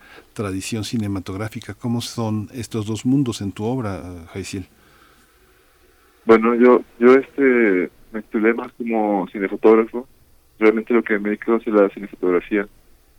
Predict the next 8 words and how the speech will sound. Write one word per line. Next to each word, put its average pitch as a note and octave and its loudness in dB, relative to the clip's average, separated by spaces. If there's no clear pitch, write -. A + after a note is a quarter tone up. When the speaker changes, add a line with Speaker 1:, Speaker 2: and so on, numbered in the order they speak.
Speaker 2:
Eh, F#2+ 0
he, - -12
he - -10
filma-, G#2 -6
pues, G2 -2
fotografiado G2+ 2
otras G#2 -6
películas, G2 0